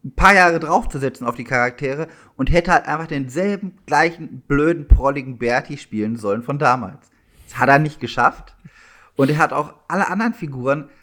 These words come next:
komplett runtergerissen. Also die Figur von dem,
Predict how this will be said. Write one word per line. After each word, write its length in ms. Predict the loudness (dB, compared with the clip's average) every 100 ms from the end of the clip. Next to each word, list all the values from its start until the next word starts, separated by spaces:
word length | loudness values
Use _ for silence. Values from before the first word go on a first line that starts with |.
| _
komplett 640 | -6 -2 -2 -2 -2 -4 -4
runtergerissen. 880 | -4 -4 -6 -8 -10 -12 -14 -20 -12
Also 140 | -8
die 100 | -8
Figur 640 | -10 -18 -12 -4 -2 -2 -6 _ _
von 320 | -6 -2 -2
dem, 380 | 0 -2 -2 -8